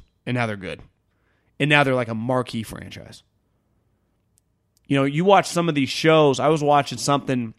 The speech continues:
was a documentary, was it Ron Wolf Football Life or Show on the Packers? Maybe I was reading an article. You forget, w-, I, you don't forget if you're younger, and I, 'cause I don't.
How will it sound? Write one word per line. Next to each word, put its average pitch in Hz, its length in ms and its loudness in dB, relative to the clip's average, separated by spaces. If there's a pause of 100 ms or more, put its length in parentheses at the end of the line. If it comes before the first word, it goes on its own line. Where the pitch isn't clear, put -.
(1000)
was 127 140 -6
a 131 40 -2
documentary, 147 760 0
was 127 140 -6
it 117 60 -8
Ron 143 320 -2
Wolf 147 180 0
Football 151 380 0
Life 147 360 0
or - 200 -20 (440)
Show 165 240 2
on 156 100 2
the 135 60 -2
Packers? 139 640 -2 (640)
Maybe 190 140 2
I 175 40 4
was 120 120 -2
reading 143 300 -2
an 147 100 0
article. 151 500 0 (400)
You 170 280 2
forget, 143 720 0 (920)
w-, 139 240 -6 (140)
I, 73 300 -8
you 139 160 -6
don't 156 260 4
forget 117 280 -4
if 113 120 -6
you're 107 180 -6
younger, 117 500 -2
and 101 100 -10
I, 113 100 -4
'cause - 200 -10
I 123 140 0
don't. 98 340 -10